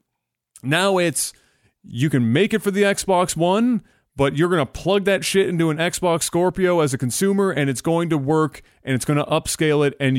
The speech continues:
you as a developer don't have to be directly hardcore involved with that,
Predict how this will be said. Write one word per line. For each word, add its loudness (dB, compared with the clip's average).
you 2
as 0
a 0
developer 0
don't -2
have -2
to -4
be 0
directly 0
hardcore 0
involved 0
with -2
that, 0